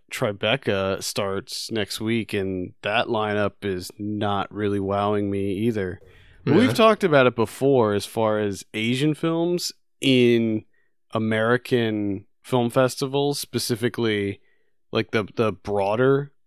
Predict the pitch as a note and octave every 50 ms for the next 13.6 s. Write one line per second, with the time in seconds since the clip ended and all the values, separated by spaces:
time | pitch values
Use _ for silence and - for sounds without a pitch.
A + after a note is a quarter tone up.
0 | _ _ _ - B2+ B2+ B2 B2+ C3 C3 - C#3 C3+ - D3 C#3+ C3+ - D3 C#3
1 | C#3 - - D3 C#3 C#3 C#3 B2 C3 A2+ G#2+ A2 G#2+ A#2 D3+ E3+ E3+ D#3+ C#3 A#2+
2 | A#2 A2 - _ _ _ _ _ _ _ _ _ _ _ _ _ _ _ _ C3
3 | D3 D#3 E3 C3+ A2 A#2 A2+ G#2+ - G#2+ F#2 D#2+ - - F2+ F2+ G2+ - - -
4 | F#2 G2 F#2+ F#2+ G2 G2 - - A2+ G2 F2+ - - _ _ _ _ - - -
5 | - - A2 G#2+ G2+ G#2+ G2 - - G#2+ G2+ G2 F#2+ F#2+ - - _ _ _ _
6 | _ _ _ _ _ _ _ _ _ _ _ _ _ _ _ _ - A#2+ A#2 A#2+
7 | G#2+ G#2 - - - - - B2 A#2 - C#3+ C3 A#2 B2 A2 B2 A#2 G#2+ G2+ G2
8 | A2 G#2+ G#2+ G#2+ G#2 G#2 G2+ - - - - C#3 A#2 G#2+ G#2+ G#2 G2 G2 A2+ B2+
9 | C3 A#2 G#2 G2 F#2 - - A#2 G#2 - - _ _ _ _ _ _ _ - -
10 | A#2 A2+ G2+ F#2+ G2+ - - - - - - - - _ _ _ - D3 C#3 C3
11 | B2+ B2 A2+ A#2+ A#2 - - B2+ A#2+ A#2 A2+ G2+ G2+ - A#2 A2 D#2+ - - A#2
12 | A2 F#2+ - _ _ _ - A2 A2+ B2 D#3 F#3 E3+ C#3 A#2+ A2+ A2+ A2 G#2+ G#2
13 | G#2+ G#2+ G2 A2 G#2+ G2+ G2 G2 G2 - - -